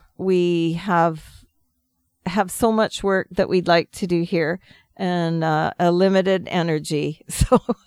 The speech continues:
so it's kind of like, I'm hoping one of my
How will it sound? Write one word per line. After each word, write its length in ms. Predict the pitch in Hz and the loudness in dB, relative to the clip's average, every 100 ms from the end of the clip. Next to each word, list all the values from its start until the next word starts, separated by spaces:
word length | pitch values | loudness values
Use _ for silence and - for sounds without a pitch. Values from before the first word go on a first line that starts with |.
| _ _ _ _ _ - 320 330 269 202 | _ _ _ _ _ -6 -4 -4 -6 -2
so 220 | - 226 | 2 4
it's 160 | 240 | 2
kind 260 | - 330 320 | 2 0 0
of 100 | 285 | 0
like, 360 | 208 202 185 - _ _ _ - | 2 2 2 -4 _ _ _ -4
I'm 180 | 214 226 | 0 2
hoping 580 | 262 294 294 370 277 247 - | 4 4 4 2 2 -2 0
one 240 | 202 202 | 2 4
of 100 | 202 | 4
my 380 | 175 160 156 | 4 4 2